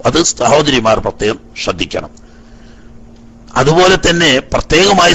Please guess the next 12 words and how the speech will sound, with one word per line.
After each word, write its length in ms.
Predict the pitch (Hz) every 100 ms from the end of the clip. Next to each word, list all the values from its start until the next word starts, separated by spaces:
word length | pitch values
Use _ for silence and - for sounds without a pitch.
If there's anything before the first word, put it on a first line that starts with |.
| 160
സഹോദരിമാർ 420 | 165 165 165 160 -
ശ്രദ്ധിക്കേണ്ട 380 | 151 151 160 156 147
മറ്റൊരു 260 | - 165 -
സ്ഥലം, 240 | 156 156 156 - - - - - - - - - - - - - - - - 127
മുഖം, 320 | 143 196 190 - - - - - - 131
മുഖത്തിന്റെ 440 | 135 156 - 180 175
അതിർത്തി 420 | 147 165 - 185 127 113 - - -
വുളു 200 | 123 147 190
എടുക്കുന്നോർത്ത് 460 | 180 170 165 151 160
നമ്മൾ 160 | 156 147
പറഞ്ഞതിന്, 340 | 139 139 131 98 - - -
ആ 20 | -